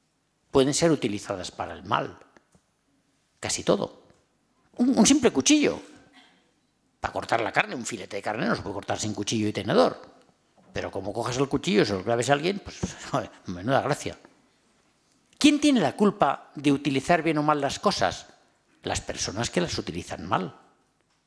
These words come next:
No quien descubre esas cosas. Por eso cuando os dicen que los científicos son peligrosos porque inventan cosas malas, tal. No, no, perdone.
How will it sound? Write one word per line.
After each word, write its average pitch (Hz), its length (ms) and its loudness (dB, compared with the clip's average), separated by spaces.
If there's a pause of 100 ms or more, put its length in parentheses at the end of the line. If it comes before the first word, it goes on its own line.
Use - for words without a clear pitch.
(600)
No 156 280 8
quien 180 220 2
descubre 123 480 2
esas 92 320 -4
cosas. - 560 -8 (640)
Por 131 140 6
eso 160 100 4
cuando 180 220 4
os 160 80 2
dicen 190 260 2
que 180 100 4
los 170 140 4
científicos 175 540 0
son 185 200 2
peligrosos 160 840 4 (220)
porque 151 260 2
inventan 151 540 2
cosas 151 340 0
malas, 160 300 2
tal. 170 220 -2
No, 117 300 2
no, 104 180 -6
perdone. 92 400 -10